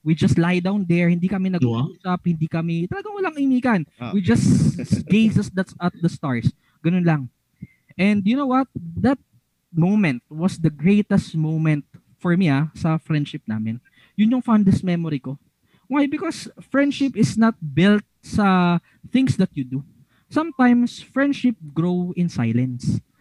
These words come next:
Speaker 1: Na hindi mo kailangan eh. Yung trust nyo lang talaga sa isa't isa, yung love nyo sa isa't isa, that's more than enough to keep your friendship. If it's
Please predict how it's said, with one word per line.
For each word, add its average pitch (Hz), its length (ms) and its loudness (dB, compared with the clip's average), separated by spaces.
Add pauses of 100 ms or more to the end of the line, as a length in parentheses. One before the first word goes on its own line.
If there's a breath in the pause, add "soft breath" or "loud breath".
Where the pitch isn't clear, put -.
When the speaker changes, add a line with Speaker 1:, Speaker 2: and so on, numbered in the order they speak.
(160)
Speaker 1:
Na 190 140 2
hindi 240 240 4
mo 269 160 -2
kailangan 214 500 0
eh. 160 160 -2
Yung 196 140 -4
trust 247 260 0
nyo 214 140 -4
lang 220 160 -2
talaga 196 320 2
sa - 80 2
isa't 165 320 -2
isa, 165 260 -2
yung 208 220 -4
love 151 160 -4
nyo 156 160 -8
sa - 80 -12
isa't 160 260 -6
isa, 180 220 -4 (260 soft breath)
that's 196 300 0
more 190 240 2
than 196 240 2
enough 131 400 -4 (180)
to 160 140 -12
keep - 240 -8
your 135 160 -2
friendship. 107 480 -8 (400)
If 240 240 0
it's - 240 -2